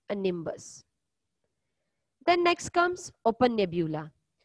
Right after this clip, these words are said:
So Open Nebula is again an open source toolkit, as a Nimbus is also an open source. Eucalyptus is also an open source Linux based system.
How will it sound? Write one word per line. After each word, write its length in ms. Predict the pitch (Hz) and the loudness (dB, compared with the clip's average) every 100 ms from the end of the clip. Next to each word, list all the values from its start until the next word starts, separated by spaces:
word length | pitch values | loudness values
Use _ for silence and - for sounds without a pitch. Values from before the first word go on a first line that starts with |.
| _ _ _ - | _ _ _ -10
So 180 | - 311 | 2 4
Open 300 | 311 370 359 | 4 4 4
Nebula 480 | 339 359 359 359 302 | 6 8 8 6 4
is 160 | 311 | 4
again 540 | 285 226 254 254 320 - _ - | 4 4 2 2 0 -6 _ -2
an 140 | 302 311 | 2 4
open 320 | 294 302 311 | 4 2 0
source 340 | 320 302 - | -2 -2 -4
toolkit, 480 | 302 294 - 330 339 523 _ _ _ _ _ _ _ _ _ _ _ _ _ _ _ _ _ - | -4 -2 0 -2 -4 -14 _ _ _ _ _ _ _ _ _ _ _ _ _ _ _ _ _ 2
as 260 | 226 262 269 | 4 4 4
a 80 | |
Nimbus 400 | 269 247 240 294 | 0 0 2 2
is 140 | 330 294 | 4 2
also 320 | 285 - 311 | 2 4 2
an 100 | 302 | 4
open 260 | 262 269 269 | 2 0 0
source. 460 | 285 269 277 - _ _ _ _ _ | 0 0 0 -6 _ _ _ _ _
Eucalyptus 600 | 208 247 330 415 - 392 | -2 2 4 4 4 4
is 200 | 320 - | 0 0
also 260 | 285 262 294 | -2 2 2
an 120 | 269 | 2
open 300 | 254 233 240 | 2 2 0
source 240 | 233 240 240 | 0 -2 0
Linux 340 | 226 214 202 | -2 -2 0
based 200 | 214 214 | -2 -2
system. 360 | 208 - 226 | -6 -6 -8